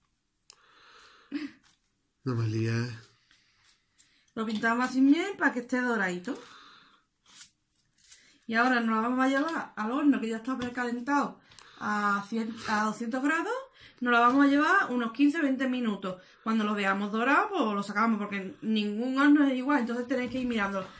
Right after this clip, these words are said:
Speaker 2: Así que ahora venimos. Adiós. Hola, rinconero. Ya estamos aquí. Mira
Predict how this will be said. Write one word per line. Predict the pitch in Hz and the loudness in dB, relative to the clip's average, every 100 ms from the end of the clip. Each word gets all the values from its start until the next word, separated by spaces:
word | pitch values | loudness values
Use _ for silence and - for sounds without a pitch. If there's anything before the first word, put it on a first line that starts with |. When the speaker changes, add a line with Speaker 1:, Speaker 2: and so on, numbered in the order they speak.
| - | -12
Speaker 2:
Así | 226 | -6
que | 196 | -2
ahora | 196 | 0
venimos. | 214 339 330 302 302 - | 2 2 2 2 2 -2
Adiós. | 320 330 294 277 285 294 - - _ _ _ - - - - - | -2 2 4 4 2 -2 -14 -20 _ _ _ -20 -20 -20 -20 -8
Hola, | 269 285 269 | 0 2 2
rinconero. | 262 269 269 311 | 2 4 4 2
Ya | 294 - | -2 -8
estamos | 254 262 269 | -2 2 2
aquí. | 277 | 2
Mira | 240 247 269 359 | 0 2 4 2